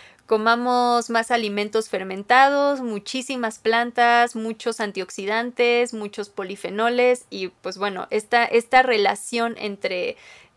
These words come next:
intestino y cerebro van a ver cómo, cómo mejora. Y, pues, bueno, el ayuno es un súper coadyuvante de todo esto, ¿no? Como les decía, nos ayuda a restaurar este equilibrio de forma general.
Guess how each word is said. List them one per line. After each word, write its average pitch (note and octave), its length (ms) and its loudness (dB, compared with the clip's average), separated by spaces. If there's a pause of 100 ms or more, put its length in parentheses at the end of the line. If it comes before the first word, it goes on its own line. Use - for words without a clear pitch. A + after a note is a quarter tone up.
intestino B3 580 0
y B3+ 40 -4
cerebro B3 540 2
van A3+ 180 2
a A3 80 2
ver G#3+ 220 0
cómo, G#3 560 -2
cómo G#3+ 240 -2
mejora. G#3 440 -2
Y, A3+ 100 -8
pues, C4 180 -8
bueno, E4+ 280 0
el A#3 200 2
ayuno C#4 320 0
es - 120 -10
un C#4+ 120 -6
súper B3 380 -2
coadyuvante G#3+ 760 0
de G#3 120 -2
todo G3+ 300 -2
esto, F#3 280 -4
¿no? A3 200 -4
Como G#3 220 -6
les F#3 200 -6
decía, B3 520 2
nos G#3+ 220 -6
ayuda A3 340 2
a A#3 40 4
restaurar G#3 600 0
este A3 220 -2
equilibrio A#3 600 -4
de G3 160 -4
forma G#3+ 420 -4
general. F#3 560 -2